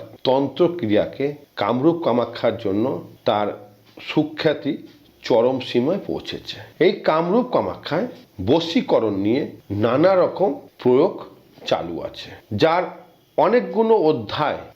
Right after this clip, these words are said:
আমি আপনাদের এই চ্যানেলে আগের ভিডিওর মতো দিয়েছি, আপনি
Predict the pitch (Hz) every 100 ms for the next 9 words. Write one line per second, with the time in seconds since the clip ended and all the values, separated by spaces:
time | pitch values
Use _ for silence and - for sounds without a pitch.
0 | - 104 143 151 - 101 101 110 120 175
1 | - - - 127 165 165 95 92 98 -
2 | - - - - 95 110 143 110 98 98
3 | 101 117 156 98 71 - - 98 - -
4 | 117 160